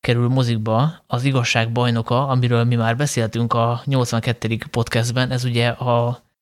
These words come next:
az a dán film, aminek a Mads Mikkelsen a főszereplője, és minden, mindannyian pozitívan nyilatkoztunk róla abban az adásban, majd lehet, hogy be is linkelem a,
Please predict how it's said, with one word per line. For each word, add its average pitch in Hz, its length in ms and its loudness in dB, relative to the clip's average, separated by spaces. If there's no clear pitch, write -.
az 151 100 2
a 143 60 0
dán 139 220 2
film, 139 240 2
aminek 127 260 2
a 135 60 2
Mads 127 280 0
Mikkelsen 123 460 2
a 120 160 4
főszereplője, 120 880 0
és 117 140 -2
minden, 117 420 0
mindannyian 113 580 2
pozitívan 117 420 2
nyilatkoztunk 117 580 0
róla 110 220 2
abban 110 200 0
az 113 80 -4
adásban, 117 440 0
majd 117 340 0
lehet, 120 180 0
hogy 120 100 0
be 117 80 2
is 113 160 0
linkelem 113 440 0
a, 117 260 0